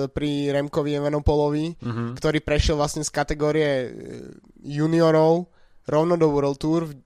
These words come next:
Speaker 1: v devätnástich rokoch, e, a minulú sezónu vyhral, myslím, že nevyhral asi tri preteky, v ktorých odštartoval, alebo štyri. E,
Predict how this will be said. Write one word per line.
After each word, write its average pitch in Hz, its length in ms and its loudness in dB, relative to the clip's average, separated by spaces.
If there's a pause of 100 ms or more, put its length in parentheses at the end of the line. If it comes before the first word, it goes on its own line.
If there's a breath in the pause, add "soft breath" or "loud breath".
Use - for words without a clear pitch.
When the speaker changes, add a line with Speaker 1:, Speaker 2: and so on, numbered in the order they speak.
(100)
Speaker 1:
v 139 120 -18
devätnástich 147 600 -2
rokoch, 143 480 -2 (540 soft breath)
e, - 100 -6
a 139 480 2 (400)
minulú 165 400 2
sezónu 156 320 0
vyhral, 147 560 2 (680)
myslím, 143 380 -4
že 143 160 -2
nevyhral 156 400 4
asi 139 240 -4
tri 175 180 -4
preteky, 156 460 -2
v - 60 -20
ktorých 143 260 -6
odštartoval, 139 640 -4
alebo 135 80 -10
štyri. 139 480 -6
E, - 20 -10